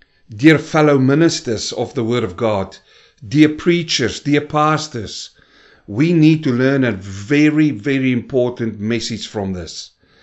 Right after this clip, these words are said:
And that is that we need to rest as well. Each one of us,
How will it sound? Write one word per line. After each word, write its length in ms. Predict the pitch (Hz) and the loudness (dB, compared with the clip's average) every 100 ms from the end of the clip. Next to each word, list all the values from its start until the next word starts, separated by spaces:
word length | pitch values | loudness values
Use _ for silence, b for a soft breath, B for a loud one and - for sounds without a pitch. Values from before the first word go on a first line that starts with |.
| b b b | b b b
And 180 | 113 | -8
that 180 | 104 139 | 0 0
is 200 | 147 123 | 0 -2
that 180 | 120 101 | -6 -6
we 380 | 95 123 147 147 | -4 -2 -2 0
need 480 | 123 120 127 127 - | -2 0 0 0 -2
to 120 | 110 | -6
rest 380 | 101 117 113 - | -2 -4 -4 -8
as 180 | 95 | -12
well. 460 | - 104 101 85 - _ _ _ b b b b | -8 -6 -4 -8 -14 _ _ _ b b b b
Each 260 | 147 175 - | -6 -4 -4
one 240 | 123 143 | -2 0
of 120 | 156 | 0
us, 420 | 107 - - - | -2 -10 -14 -16